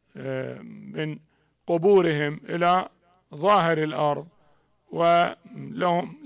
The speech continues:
حياة جديدة و، آه، معيشة جديدة في يوم القيامة. آه، وهذه الآية مشابهة للآيات أخرى في سورة الزلزلة: "وأخرجت الأرض أثقالها".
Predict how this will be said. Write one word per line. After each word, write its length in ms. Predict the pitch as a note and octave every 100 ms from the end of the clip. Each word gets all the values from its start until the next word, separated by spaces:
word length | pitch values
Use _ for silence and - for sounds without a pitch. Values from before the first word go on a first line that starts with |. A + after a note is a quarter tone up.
| D#3 - B2+
حياة 380 | - F3 F#3 D#3+
جديدة 680 | C#3+ C#3 D3 E3 C#3+ D#3 D3
و، 320 | C#3+ D3+ E3 - _ _ _ _ _ _ C#3+
آه، 320 | C#3 C3+ C3+
معيشة 420 | D3 F3 F#3 D#3
جديدة 540 | C#3+ D3 F3 E3+ F3
في 300 | D#3+ F3+ F3
يوم 280 | E3+ E3 D#3+
القيامة. 680 | D3+ - D3+ D3+ C3+ C3+ C3 - _ _ _ _ _ _ _ -
آه، 380 | C#3+ C#3+ C#3+ - -
وهذه 500 | C#3 E3 E3 E3 - _ _
الآية 640 | D#3 C#3+ - - - F3 E3+
مشابهة 720 | D#3+ D3 F#3+ F3+ D3+ D3 E3 _ _ _ _ _ _ -
للآيات 800 | D#3+ D#3+ C#3+ - D3+ D#3+ D#3+ F#3
أخرى 320 | - D#3 D3+
في 140 | D3+
سورة 300 | C3+ D#3+ D3 E3+
الزلزلة: 540 | C3 E3+ E3 F3 F3
"وأخرجت 680 | D#3+ D3 C3+ D#3 E3 D#3+ C#3
الأرض 640 | C#3+ D3+ E3+ E3+ F#3 F#3+ B3+ _ _ _ _ -
أثقالها". 880 | E3+ E3 - F#3 E3 D3 C3+ C#3